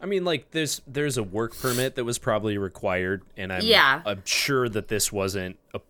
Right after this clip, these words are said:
Speaker 1: you know, legally obtained. They were just like, "Sure, just do whatever,"
Speaker 2: <sighs>
Speaker 1: you know?
Speaker 2: Well, the fact that they didn't pay them indicates to me that it definitely wasn't done legally.
Speaker 1: Hundred percent.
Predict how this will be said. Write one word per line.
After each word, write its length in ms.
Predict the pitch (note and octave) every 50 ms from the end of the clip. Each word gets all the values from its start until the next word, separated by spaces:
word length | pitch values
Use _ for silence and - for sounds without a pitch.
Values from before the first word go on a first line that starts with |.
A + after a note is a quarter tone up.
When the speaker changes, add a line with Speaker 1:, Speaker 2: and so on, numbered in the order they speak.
| _ _ _ -
Speaker 1:
you 120 | A#2 G#2
know, 160 | F#2 E2+ E2 D#2+
legally 680 | E2 E2+ F2+ F#2 F#2+ F#2 E2 - F2+ F2+ F2 E2+ F2 E2+
obtained. 540 | - F#2 F#2 - - G2 F#2 F2+ G2 G#2+ G2
They 80 | F#2+ F2+
were 100 | F#2 F2+
just 220 | F2 G#2+ G2+ - A#2
like, 160 | G#2+ F#2+ -
"Sure, 300 | - - G#3+ G#3+ D3 G#2+
just 280 | G2+ G#2 A#2 - -
do 160 | - A2+ A2 G#2
whatever," 500 | G#2+ G2 F#2+ F#2 E2 F2 C#2+ B1 - -
Speaker 2:
<sighs> 40 | -
Speaker 1:
you 100 | E2 D#2+
know? 200 | E2 E2 E2 -
Speaker 2:
Well, 140 | - C4+ C#4
the 80 | D4+ -
fact 240 | F4 E4 F4 E4+
that 100 | - -
they 100 | C#4+ C#4
didn't 300 | A#3+ C4 C4+ A#3 G#3 -
pay 260 | - - B3 B3 C#4+ D#4
them 220 | A#3+ G3 E3 E3+ -
indicates 460 | E3 F#3+ F#3+ F3+ - G#3 E3+ D#3+ -
to 60 | - F#3+
me 80 | F3+ E3
that 80 | D#3+ D3+
it 120 | C3+ -
definitely 340 | D#3 D#3+ - D3 G#2 G2 A2+
wasn't 300 | G#2+ A2 A#2+ B2+ A#2 G#2+
done 160 | A#2+ A2+ A2+
legally. 300 | A2 G2+ - - A2 A2+
Speaker 1:
Hundred 400 | - - - E3+ D3+ A#2 G2 F2
percent. 420 | - F#2 D#2+ - - D#2+ C2+ G1+